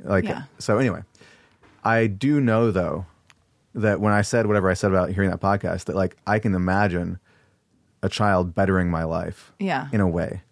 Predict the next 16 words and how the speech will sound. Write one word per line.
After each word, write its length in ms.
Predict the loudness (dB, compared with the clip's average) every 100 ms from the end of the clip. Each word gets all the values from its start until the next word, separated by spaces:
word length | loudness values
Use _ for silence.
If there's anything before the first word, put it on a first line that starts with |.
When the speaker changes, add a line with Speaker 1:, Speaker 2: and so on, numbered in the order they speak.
| _ _ _ _ _ _ -12
Speaker 1:
But 280 | 0 2 4
there 120 | 4
are 40 |
other 160 | 4 2
things 220 | 2 0
that 40 |
would 80 | 2
also 220 | 2 2 0
better 180 | 0 0
my 100 | 0
life 420 | 0 -2 -4 -14 _ _ _ _ -4
and 240 | 0 2
make 160 | 2 2
me 180 | 0 0
happier, 640 | 0 0 0 0 0 -2 -2
and 460 | 0 0 0 -4